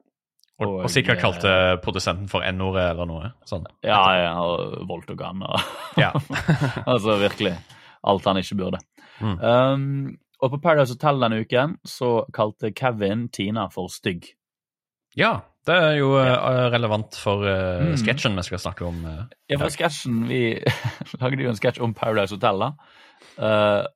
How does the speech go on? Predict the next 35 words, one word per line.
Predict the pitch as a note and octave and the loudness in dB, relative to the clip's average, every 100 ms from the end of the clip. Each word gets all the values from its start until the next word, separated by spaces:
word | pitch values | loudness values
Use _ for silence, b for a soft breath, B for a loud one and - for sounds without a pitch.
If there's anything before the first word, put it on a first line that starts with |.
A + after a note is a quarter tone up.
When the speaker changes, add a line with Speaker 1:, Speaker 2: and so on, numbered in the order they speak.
| _ - | _ -6
Speaker 2:
og | G#2 | -4
som | G#2+ G#2+ | -2 -2
denne | G#2+ - | -2 2
kaosepisoden | A2+ G2+ G2+ F#2+ F#2+ F#2+ F#2 F#2 | 2 4 0 -4 -6 -6 -4 -6
viser, | F#2 A2 - G#2+ | -4 -6 -6 -4
er | B2+ | -2
at | B2 | -2
vi | A2+ | -4
kanskje, | - G#2 G#2 - A2+ - _ _ _ _ - | -4 -4 -4 -2 -4 -4 _ _ _ _ -2
altså | A2 C#3+ | 2 4
jeg | A2+ | 4
hadde | A2 | 4
jo | |
glemt | A#2 B2 G#2+ | 2 2 2
at | F#2 | 0
vi | F#2 | 0
hadde | F#2+ | 2
lagd | G2 | 0
den | F#2 F2+ | 0 -6
sketsjen. | - - - - _ B B B B - | -8 -10 -12 -14 _ B B B B 0
Speaker 1:
Ja, | C3 F3 | 2 2
den, | D#3+ D#3 D#3 | 2 0 2
den, | D3 D3 D3 | 2 2 2
eh, | C#3 C3 B2 A#2+ A2+ | 4 6 6 6 4
den | B2+ B2 | 0 0
flyr | D3 F3 | 2 2
litt | C3+ | 0
forbi, | C3 A#2 B2 A2 _ _ - - | 0 0 0 -2 _ _ -14 0
eh, | A2 G2 | 2 4
radaren | G#2 A2 A#2 G2 F#2 - | 4 4 2 0 -4 -8
for | - G#2 | -4 0
veldig | F#2 F#2+ | 2 2
mange, | G2 F2+ F#2+ | 0 -2 0
tror | B2 | 0
jeg. | G2 | -2